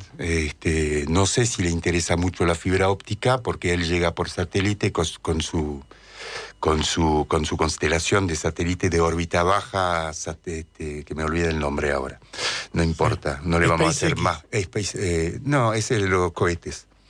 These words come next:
Speaker 2: Ah.
Speaker 1: Eh, me olvidé, no importa, no le vamos a hacer publicidad.
Speaker 2: Ujú.
Speaker 1: Em,
Speaker 2: Ah, Starlink.
Speaker 1: Starlink, gracias, Claudio.
Speaker 2: Ujú.
Speaker 1: Em, me parece que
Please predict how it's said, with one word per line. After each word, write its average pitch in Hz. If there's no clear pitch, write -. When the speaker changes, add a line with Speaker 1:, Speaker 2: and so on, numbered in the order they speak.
Speaker 2:
Ah. 120
Speaker 1:
Eh, 85
me 85
olvidé, 73
no 92
importa, 78
no 90
le 98
vamos 85
a 85
hacer 82
publicidad. 78
Speaker 2:
Ujú. 110
Speaker 1:
Em, 95
Speaker 2:
Ah, 165
Starlink. 175
Speaker 1:
Starlink, 82
gracias, -
Claudio. 113
Speaker 2:
Ujú. 107
Speaker 1:
Em, 107
me 135
parece 151
que 113